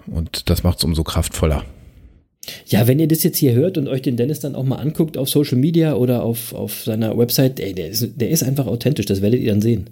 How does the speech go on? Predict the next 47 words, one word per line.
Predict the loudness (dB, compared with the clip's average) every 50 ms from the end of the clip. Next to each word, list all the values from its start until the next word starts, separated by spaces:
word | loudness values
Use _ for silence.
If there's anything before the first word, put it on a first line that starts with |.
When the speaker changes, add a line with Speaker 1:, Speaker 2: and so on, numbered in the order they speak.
| -16 -16 -10
Speaker 2:
Ja? | -8 -8 -8 -8 -8 -6
Speaker 1:
Ja. | -4 -4 -4 -4 -8 -12 -18 -20 -20 -20 -20 _ _ -4
Speaker 2:
Ähm, | 0 2 4 4 4 4 2 4
glücklich | 4 2 4 4 4 4 4
macht | 4 2 4 4
den | 4 4
Dennis | 4 4 4 4 2
seine | 0 0 0
Familie. | 0 2 4 6 6 6 6 4 4 2 0 -2 -10 _ _ _ _ -20 -10
Ich | -4
glaub, | -2 -2 0
da | 0 -2
muss | -2 0
man | -2 -4
auch | -2 -2
nichts | -2 -2 -2 -4 -8 -10 -10 -10 -8 -6
weiter | -6 -4 -4 -4
zu | -4 -4
sagen, | -2 -2 -2 -2 -2
das | -4 -6
ist | -10 -8 -4
cool. | -2 0 0 -2 -4 -8 -16 -20 _ _ _ _ _ -20 -20 -20 -20 -20 -10 -4
Speaker 1:
Ja, | 0 2 2 2 2
kurz | 2 2 0 2 2
und | 2 4
bündig, | 4 4 2 2 0 0 0 0
ne? | 0 0 0
Und | 2 2 2
haben | 4 4
wir | 2 2
gerade | 2 2 2 2 2 0
schon | -2 -2 -2
drüber | 0 2 2 2
gesprochen, | 0 -2 -4 0 0 0 0 0 0
die | 0 2
richtigen | 0 0 -2 -4 -2 0 2
Leute | 2 2 2 2 0
in | 0 0
deinem | 0 0 0
Umfeld | 0 -2 -2 0 0 0 0 0 0
machen | 0 0 0 0 0
dich | 0 0 0 0 -4 -6 -2
also | -2 -2 0 0
nicht | 0 -2 0 0
nur | 0 0
erfolgreich, | 0 2 2 0 2 2 2 2 2 2
sondern | 2 2 2